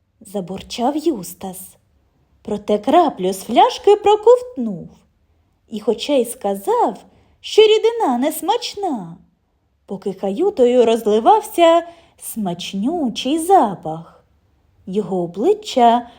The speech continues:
набрало звичайної барви вже за мить по тому, як проковтнув напій. І йому, вочевидь, покращало, бо замість волати про шторм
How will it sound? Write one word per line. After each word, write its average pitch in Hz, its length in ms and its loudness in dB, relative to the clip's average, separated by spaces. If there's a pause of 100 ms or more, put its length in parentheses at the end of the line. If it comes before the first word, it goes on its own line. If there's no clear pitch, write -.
(220)
набрало 381 640 4
звичайної 359 840 0
барви 180 600 -4 (420)
вже 214 380 2
за 415 340 2
мить 202 260 -8
по 247 120 -2
тому, 254 640 -2 (340)
як 370 320 -2
проковтнув 370 800 0 (200)
напій. 175 520 -8 (760)
І 196 120 -6
йому, 196 300 -6
вочевидь, 185 640 -2
покращало, 208 1160 2 (520)
бо 196 240 4
замість 247 560 2
волати 285 580 2
про 233 260 2
шторм 330 720 2